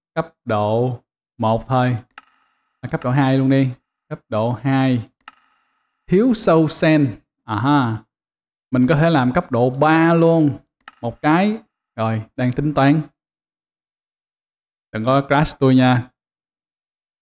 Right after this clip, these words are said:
Đây rồi. Tính toán hơi lâu. Thiếu năm mươi hai nè, thiếu đá cội bốn trăm mấy nè. Bảy mươi mấy cái missing nè, ok nè, không gì nè.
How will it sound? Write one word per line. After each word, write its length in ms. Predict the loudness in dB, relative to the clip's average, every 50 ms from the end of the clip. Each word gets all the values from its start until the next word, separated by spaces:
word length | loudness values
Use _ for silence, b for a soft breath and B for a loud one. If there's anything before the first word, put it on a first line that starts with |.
| _ _ _ _ _ _ _ _ _ _ _
Đây 180 | -2 0 0 0
rồi. 240 | 0 -2 -4 -6 -10 _ _ _ _ _ _ _ -4
Tính 160 | -2 -2 0
toán 160 | 0 0 0 2
hơi 180 | 2 2 2
lâu. 380 | 2 4 4 2 2 0 -4 -10 _ _ _ _ _ _ _ _ _ _ _ _ _ _ _ _ _ _ _ _ _ _ _ _ _ _ _ _ _ _ _ _ _ _ _ _ _ _ _ _ _ _ _ _ _ _ _ _ _ -2
Thiếu 280 | 0 2 2 2 2
năm 220 | 2 4 4 4 4
mươi 100 | 4 4
hai 340 | 4 4 4 4 4 4 4
nè, 240 | 4 4 2 0 -2 0
thiếu 400 | 0 2 4 4 4 4 4 4
đá 320 | 2 2 2 2 2 0 0 0
cội 320 | 2 4 4 4 4 4
bốn 260 | 4 2 2 2 2
trăm 160 | 2 4 4
mấy 200 | 4 4 4 4
nè. 160 | 4 4 2 0 -2 -4 -10 _ _ _ _ _ _ _ _ _ _ _ _ _ _ _ _ _ _ _ _ _ -20 _ _ _
Bảy 300 | -2 0 2 4 4 4
mươi 160 | 4 4 4
mấy 340 | 4 4 4 4 4 2 2 2
cái 320 | 2 2 4 4 4 2
missing 380 | 2 0 0 2 2 4 4 4
nè, 60 | 4
ok 240 | 4 4 2 2 2
nè, 200 | 4 4 4 4
không 240 | 4 4 4 4 4
gì 120 | 4 4
nè. 160 | 4 2 2